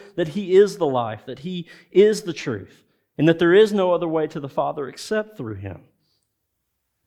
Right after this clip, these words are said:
Let me tell you why this matters for you right now with a troubled heart. When your heart is troubled, when you don't know what's next, when you're struggling to believe,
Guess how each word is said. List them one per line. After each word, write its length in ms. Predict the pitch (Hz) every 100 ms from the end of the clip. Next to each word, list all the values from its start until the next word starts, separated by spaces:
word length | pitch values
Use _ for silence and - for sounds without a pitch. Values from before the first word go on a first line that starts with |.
| _ _ _
Let 100 | 147
me 60 | 165
tell 160 | 202
you 80 | 196
why 100 | 185
this 160 | 165 160
matters 380 | 147 147 156 -
for 160 | 175
you 180 | 135 135
right 200 | 135 135
now 300 | 202 226 147
with 200 | 113 123
a 20 |
troubled 360 | 123 147 139 143
heart. 500 | - 170 131 - - _ _ _ _ _ _ _ _ _ _ _ -
When 100 | 143
your 120 | 147
heart 340 | - 190 220
is 180 | 196 170
troubled, 460 | - 214 117 120 - _ _ _
when 160 | 143 143
you 80 |
don't 260 | 139 175 220
know 120 | 202
what's 220 | 190 190
next, 300 | 131 120 127
when 120 | 147 135
you're 100 | 127
struggling 580 | - 180 202 214 202 175
to 160 | 180
believe, 640 | 139 127 165 165 120 131